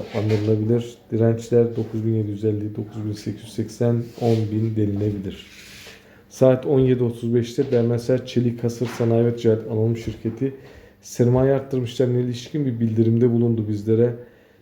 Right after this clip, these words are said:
Bedel sermaye arttırımına ilişkin S P K başvurusu hakkında.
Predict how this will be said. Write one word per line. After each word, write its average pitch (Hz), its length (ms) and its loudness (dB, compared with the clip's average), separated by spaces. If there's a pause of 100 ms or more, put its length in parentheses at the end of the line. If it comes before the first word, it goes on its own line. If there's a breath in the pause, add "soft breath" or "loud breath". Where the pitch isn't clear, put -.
Bedel 117 240 4
sermaye 120 460 2
arttırımına 120 720 -4
ilişkin 123 520 -4
S 117 300 0
P 117 180 2
K 123 180 2
başvurusu 117 520 0
hakkında. 113 600 0